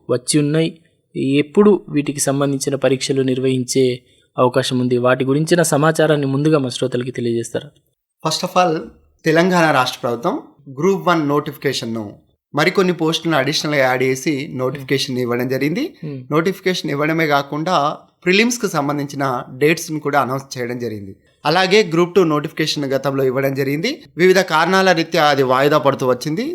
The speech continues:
Speaker 2: తాజాగా మనకున్న సమాచారం ఏంటంటే మరికొన్ని పోస్టులను అందులో ఇంక్లూడ్ కలిపి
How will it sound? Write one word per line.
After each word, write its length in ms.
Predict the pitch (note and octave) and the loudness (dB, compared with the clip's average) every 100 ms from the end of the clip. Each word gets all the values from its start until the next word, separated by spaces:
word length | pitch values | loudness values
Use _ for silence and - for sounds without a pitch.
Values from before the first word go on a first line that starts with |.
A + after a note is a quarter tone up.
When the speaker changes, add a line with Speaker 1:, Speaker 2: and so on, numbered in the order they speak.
| - | -2
Speaker 2:
తాజాగా 400 | E3 E3 G3+ F#3+ | 2 4 4 2
మనకున్న 460 | F3 D#3 D#3 E3 E3 | 2 0 0 0 2
సమాచారం 540 | D#3+ C#3+ D3 E3 C#3+ | 2 2 2 0 0
ఏంటంటే 420 | C#3 C#3 C#3 D3+ | 0 0 2 2
మరికొన్ని 600 | C#3 C#3 D3 E3 F3+ E3 D3+ C#3 - _ - | 2 2 2 2 2 4 2 0 -8 _ 2
పోస్టులను 380 | E3 F3 D#3+ D#3 | 2 4 2 4
అందులో 240 | D3 D3+ C3+ - - - | 4 4 4 2 -6 0
ఇంక్లూడ్ 600 | D#3+ E3 F3 C3 B2 - | 0 4 4 4 0 0
కలిపి 400 | D#3 D#3 E3 G3 | 4 4 4 4